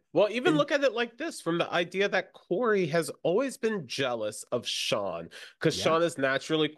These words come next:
Speaker 1: cool. Sean is easy with
Speaker 2: Yeah.
Speaker 1: women. And the thing that Sean's always envied about Corey has been his middle-class lifestyle and a stable family.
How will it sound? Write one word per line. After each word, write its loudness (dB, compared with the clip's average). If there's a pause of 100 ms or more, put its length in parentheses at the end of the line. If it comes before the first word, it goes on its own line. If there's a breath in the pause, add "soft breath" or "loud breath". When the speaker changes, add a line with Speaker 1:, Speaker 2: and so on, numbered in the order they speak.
Speaker 1:
cool. 4
Sean -2
is -8
easy -4
with 0
Speaker 2:
Yeah. -2
Speaker 1:
women. 2 (380 loud breath)
And 0
the 0
thing -2
that -2
Sean's -4
always -2
envied 0
about -4
Corey 0
has -6
been -4
his -2
middle-class 0
lifestyle -2
and -6
a -8
stable -4
family. 0